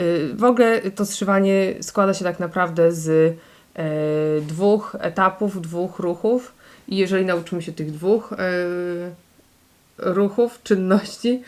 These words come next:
e, to już tak naprawdę sobie poradzimy do samego końca i nic nas już tutaj nie zaskoczy. I, e, sekwencja dwóch ruchów wygląda tak. Tutaj,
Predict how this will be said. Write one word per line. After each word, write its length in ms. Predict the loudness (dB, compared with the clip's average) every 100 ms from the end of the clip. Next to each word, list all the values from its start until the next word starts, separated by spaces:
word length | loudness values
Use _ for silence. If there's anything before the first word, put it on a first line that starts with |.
| -16 -20 -10
e, 380 | 0 2 2 0
to 260 | -2 0 2
już 180 | 2 2
tak 160 | 2
naprawdę 540 | 2 2 2 2 0 -2
sobie 260 | -2 -4
poradzimy 500 | 0 2 4 2 0
do 100 | 0
samego 360 | 0 -2 -2 0
końca 420 | 0 2 2 2
i 220 | 2 0
nic 200 | -2 -2
nas 160 | -4 -4
już 160 | -10
tutaj 200 | -8 -2
nie 80 | -2
zaskoczy. 440 | -2 -6 -10 -10 -14 -20 _ -20 -20 _ _
I, 320 | -2 0 0 -2 -10 _ -12
e, 540 | -6 -4 -2 -2 -2 -4
sekwencja 840 | -6 -4 0 0 0 2 2 2 -2 -14
dwóch 360 | -4 -2 -2
ruchów 420 | -4 -6 -6 -6 -4
wygląda 480 | 0 0 2 0
tak. 320 | -2 -6 -8 -14 _ _ _ -2
Tutaj, 460 | -2 0 -4 -4